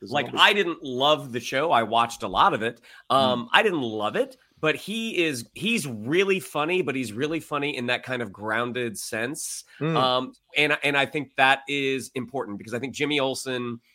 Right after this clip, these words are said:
Speaker 1: uh, when you are going for grandma's apple pie, it's, it's probably easy to play that broad.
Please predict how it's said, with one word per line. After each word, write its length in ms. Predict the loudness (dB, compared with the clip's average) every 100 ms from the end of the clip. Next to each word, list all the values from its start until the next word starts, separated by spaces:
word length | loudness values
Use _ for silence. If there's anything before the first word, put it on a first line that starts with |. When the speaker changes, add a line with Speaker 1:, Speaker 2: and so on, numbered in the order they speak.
| _ _ _ _ 2
Speaker 1:
uh, 100 | 2 2
when 160 | 0 2
you 160 | 6
are 160 | 6 6
going 280 | 4 0 0
for 100 | -2
grandma's 440 | 0 2 0 2
apple 220 | 0 -2
pie, 240 | 0 2 4
it's, 160 | 2 -4
it's 100 | -12
probably 420 | 2 2 2 -2
easy 340 | -4 -4 -2 -4
to 60 |
play 200 | -4 -4
that 180 | 0 -2
broad. 400 | 4 6 6 2